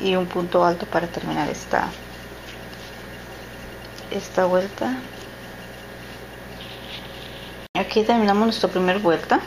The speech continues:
Vamos a iniciar con la segunda haciendo dos cadenas. Y en esta parte de aquí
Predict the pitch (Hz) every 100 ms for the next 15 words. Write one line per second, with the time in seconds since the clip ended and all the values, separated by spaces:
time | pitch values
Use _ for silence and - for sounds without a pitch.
0 | - - - - - - - - - 190
1 | 208 202 190 185 208 208 170 180 185 202
2 | 185 185 185 - - - - - - -
3 | - 196 202 - 202 180 180 262 339 -
4 | - - - - - - - - - -
5 | - - - - - - 180 190 214 208
6 | 190 214 190 180 196 269